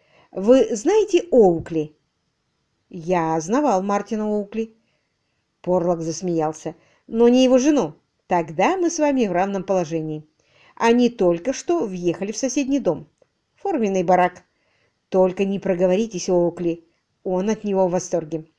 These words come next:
Приглашу их к обеду. Как-никак мои ближайшие соседи, так что я должен познакомиться с миссис Оукли. Говорят, она очень недурна.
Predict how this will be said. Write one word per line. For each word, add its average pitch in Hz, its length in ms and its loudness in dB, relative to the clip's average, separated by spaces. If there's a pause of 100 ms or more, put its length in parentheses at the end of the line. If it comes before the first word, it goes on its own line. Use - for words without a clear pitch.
(520)
Приглашу 277 480 4
их 339 140 2
к - 40 -16
обеду. 175 460 0 (400)
Как-никак 349 600 2
мои 320 180 4
ближайшие 311 680 2
соседи, 240 440 -2
так 240 180 0
что 247 140 2
я 240 80 6
должен 240 360 2
познакомиться 190 640 -4
с 277 120 -8
миссис 190 340 -6
Оукли. 190 460 -4 (260)
Говорят, 190 380 2
она 190 200 2
очень 320 520 0
недурна. 180 600 -2